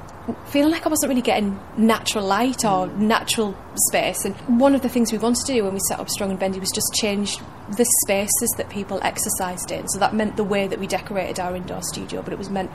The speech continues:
Speaker 1: what we offered outside as well. And when we first looked around this space, I'll be honest, we started to look and think, "Oh, well, could that be, like, a yoga shala, and could we,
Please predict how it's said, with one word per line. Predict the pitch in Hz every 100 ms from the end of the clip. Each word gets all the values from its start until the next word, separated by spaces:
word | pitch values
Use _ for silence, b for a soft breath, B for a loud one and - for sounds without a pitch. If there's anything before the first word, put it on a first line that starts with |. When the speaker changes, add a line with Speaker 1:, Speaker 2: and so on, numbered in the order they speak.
| B B -
Speaker 1:
what | 196 196
we | 180
offered | - 185 175 - - - -
outside | 196 - 190 175 240 349 -
as | 220 214
well. | 185 170 285 B B B
And | 240
when | 233 240
we |
first | 226 262 240 -
looked | - -
around | 180 247 285
this | 254 -
space, | - 175 - - -
I'll | 208
be | 214
honest, | 214 339 -
we |
started | 226 - 233 277
to | -
look | 208 240
and | 240
think, | - 208
"Oh, |
well, | 196 202 B B -
could | - -
that | 190 -
be, | 220 208 196 190
like, | 180 180
a |
yoga | 185 269 269 254
shala, | - 220 196 190 180
and | 185 180
could | - 214
we, | 202